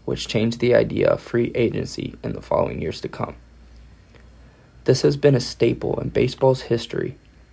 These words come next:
and even though it did not come out as a clear decision in Flood's favor, many cases like Flood's deemed to have changed the course of history for Major League Baseball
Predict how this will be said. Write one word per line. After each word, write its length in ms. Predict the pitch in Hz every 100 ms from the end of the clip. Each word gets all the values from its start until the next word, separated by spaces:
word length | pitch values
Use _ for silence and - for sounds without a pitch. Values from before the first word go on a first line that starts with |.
| - - _ _ -
and 180 | - 131
even 320 | 156 175 196
though 180 | 175 110
it 120 | -
did 120 | - 139
not 260 | 127 -
come 220 | - 143
out 200 | 65 -
as 160 | - -
a 80 | -
clear 260 | - -
decision 480 | - - - - -
in 160 | - -
Flood's 440 | - - - -
favor, 500 | - - - - - - - - - - _ -
many 320 | 131 147 151
cases 480 | 143 135 135 117 131
like 240 | - -
Flood's 540 | - - 57 - - -
deemed 340 | - 120 123
to 120 | 127
have 180 | 120 117
changed 440 | - 120 113 -
the 60 | -
course 380 | - - - -
of 140 | -
history 420 | - - - 50
for 180 | - -
Major 340 | 50 - 110 113
League 240 | 55 107
Baseball 540 | 107 98 - 50 -